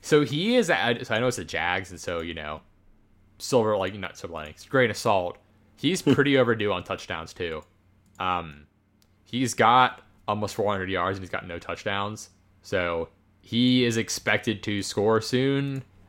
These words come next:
Speaker 1: as far
Speaker 2: Mm-hmm.
Speaker 1: as that goes. In terms of yardage, just yardage, he's third, like, in the overdue metric. I kinda, basically, like, I go, "What is the league average in yards per touchdown?"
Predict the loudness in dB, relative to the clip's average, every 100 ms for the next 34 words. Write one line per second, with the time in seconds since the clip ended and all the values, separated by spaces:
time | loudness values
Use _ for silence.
0 | -4 -2 4 6 6 6 6 4 0 -4
1 | 0 0 2 4 4 4 2 -2 -16 -14
2 | -8 2 2 4 0 2 2 6 4 4
3 | -2 -4 -6 -12 -16 -8 2 2 4 4
4 | 4 4 0 -4 -2 2 4 4 2 -2
5 | -2 -2 -2 -6 -4 -4 0 2 2 0
6 | 0 0 -4 -6 -6 -4 -6 -2 -4 -4
7 | -6 -6 -6 -10 4 6 8 6 6 0
8 | -20 -4 2 4 6 6 6 4 0 -10
9 | -20 -20 -20 -20 -10 2 4 6 4 4
10 | 4 6 4 4 4 4 4 4 2 0
11 | -2 -4 -4 -2 0 -2 -2 -4 -2 -2
12 | -2 -2 -2 -4